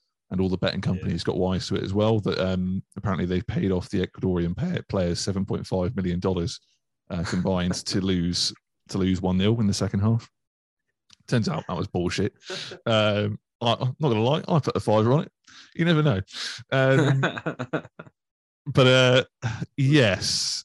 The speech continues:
Speaker 1: Also, yeah. So, and, and Valencia got both the goals for Ecuador. I wanted to spank them even more. Um, and also, the opening ceremony wasn't shown on the, uh, on the
Speaker 3: Mm.
Speaker 1: B B C, which, uh,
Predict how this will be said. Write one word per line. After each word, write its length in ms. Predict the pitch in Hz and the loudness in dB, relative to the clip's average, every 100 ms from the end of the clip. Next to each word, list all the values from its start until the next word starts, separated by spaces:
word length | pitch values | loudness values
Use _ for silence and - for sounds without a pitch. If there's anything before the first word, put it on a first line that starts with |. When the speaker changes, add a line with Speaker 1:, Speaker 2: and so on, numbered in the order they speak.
| - | 0
Speaker 1:
Also, 440 | 147 139 - 127 123 | 4 4 6 4 4
yeah. 220 | 120 110 | 4 2
So, 200 | 110 117 - - _ _ _ | 0 -2 -2 -8 _ _ _
and, 140 | 147 156 160 - | -2 0 0 2
and 160 | 156 131 | 4 4
Valencia 460 | 135 127 - 113 | 4 2 2 2
got 160 | 101 - | 2 0
both 180 | 104 95 | 0 0
the 80 | 98 | 0
goals 600 | 104 98 95 92 - - - | 2 2 2 -2 -4 -6 -6
for 140 | 107 | -2
Ecuador. 400 | 98 - 104 101 - | -2 0 2 2 2
I 100 | 120 | 2
wanted 380 | 110 95 98 90 | 2 0 -2 -4
to 80 | |
spank 320 | 104 - 98 - | -6 -4 -4 -4
them 140 | 92 | -2
even 200 | 92 90 | -2 -2
more. 300 | 92 98 107 - _ _ _ _ _ _ - | -2 -2 -4 -8 _ _ _ _ _ _ -6
Um, 500 | 90 92 90 92 98 _ - | -2 0 0 0 -4 _ -4
and 100 | 123 | 2
also, 300 | 170 175 156 | 2 4 2
the 280 | - 131 156 | 2 2 2
opening 280 | 156 151 147 | 2 2 -2
ceremony 500 | - - 165 156 107 | -4 -4 -2 0 0
wasn't 220 | 101 98 | 0 -2
shown 340 | - 101 90 98 _ _ _ _ - | -2 -2 -2 -4 _ _ _ _ -6
on 240 | 107 101 | -2 0
the, 200 | 101 101 101 101 | 0 0 0 -2
uh, 40 | 101 - | -4 -8
on 160 | 107 101 | -4 -2
the 60 | |
Speaker 3:
Mm. 40 | 98 | 0
Speaker 1:
B 120 | 101 | 0
B 180 | 92 98 | 0 -2
C, 460 | - 107 85 85 - _ _ _ _ _ - - | -2 -2 -2 -4 -10 _ _ _ _ _ -20 -10
which, 320 | 101 - 107 | -8 -4 -2
uh, 280 | 95 95 | 0 0